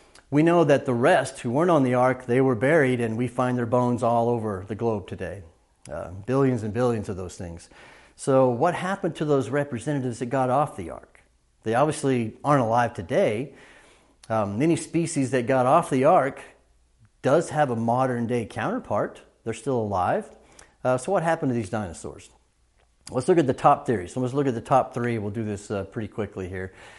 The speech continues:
Uh, you've probably heard these. Number one at the top of all the list is this meteorite impact. So a meteor about seven and a half miles wide, traveling at twenty-seven thousand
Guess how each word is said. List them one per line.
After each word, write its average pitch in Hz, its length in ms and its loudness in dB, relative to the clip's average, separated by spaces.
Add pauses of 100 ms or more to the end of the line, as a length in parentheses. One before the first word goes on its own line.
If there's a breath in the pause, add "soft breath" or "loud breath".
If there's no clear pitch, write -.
(320 loud breath)
Uh, 104 200 -2
you've 104 100 -8
probably 135 260 2
heard 135 260 2
these. 123 360 -2 (300)
Number 170 300 6
one 160 360 6
at 135 80 0
the 139 80 -2
top 156 280 6
of 117 100 2
all 135 220 4
the 151 100 4
list 143 360 4
is 117 120 -4
this 131 160 -6
meteorite 135 680 2
impact. 113 520 -2 (600 loud breath)
So 113 180 -2
a 117 40 0
meteor 151 640 2 (400)
about - 280 0
seven 143 260 0
and 147 100 2
a 143 60 0
half 139 320 -2
miles 131 380 0
wide, 120 480 2
traveling 123 480 -2
at 107 160 -8
twenty-seven 131 880 -2
thousand 120 720 -2